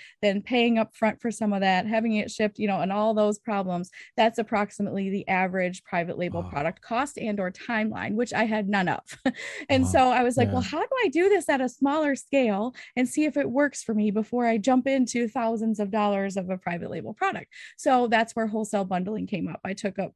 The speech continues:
Speaker 1: wholesale products that were already available to me that I could order even twelve or fifteen units at a time rather
Speaker 2: Hmm.
Speaker 1: than twelve or fifteen thousand dollars worth. Um, and so there's many, many wholesalers and distributors and vendors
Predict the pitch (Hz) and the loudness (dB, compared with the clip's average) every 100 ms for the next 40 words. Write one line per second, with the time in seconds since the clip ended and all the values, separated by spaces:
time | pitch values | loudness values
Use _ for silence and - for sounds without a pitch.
0 | - - 262 - 302 - 233 220 214 214 | -8 -2 -2 0 -4 0 0 0 -2 -6
1 | 220 - 196 254 294 311 247 240 247 214 | -6 -2 -2 0 -2 -4 -4 -4 -4 -6
2 | 220 226 226 220 220 214 - 254 233 233 | -4 -4 -2 -2 -4 -6 -4 -2 0 0
3 | 220 - - - - 294 349 302 - 277 | -2 -6 -20 -18 -4 0 0 -2 -2 -2
4 | 294 285 294 - 269 - - 269 262 240 | 0 -2 -4 -4 -8 -4 0 4 4 2
5 | 202 277 285 226 - - - 233 220 311 | 4 6 6 4 -4 -8 -2 0 0 -2
6 | 302 - 214 233 208 220 208 196 196 190 | -2 -4 -2 0 2 2 2 2 0 0
7 | 220 202 202 202 - 190 190 185 180 170 | 0 0 -2 -6 -4 -4 -2 -2 -2 -4
8 | 165 285 370 180 175 95 - - - - | -2 0 0 -2 -6 -10 -14 -16 -18 -16
9 | - - - 262 240 277 294 277 - 254 | -4 -2 0 0 0 0 0 0 2 4
10 | 247 311 320 294 294 247 247 233 220 214 | 4 2 2 2 2 0 -2 -2 -2 -2
11 | 226 214 226 214 - 220 214 214 220 233 | -2 -4 -4 -6 -6 -4 -2 -2 -2 -4
12 | 208 202 196 196 202 | -4 -4 -4 -4 -6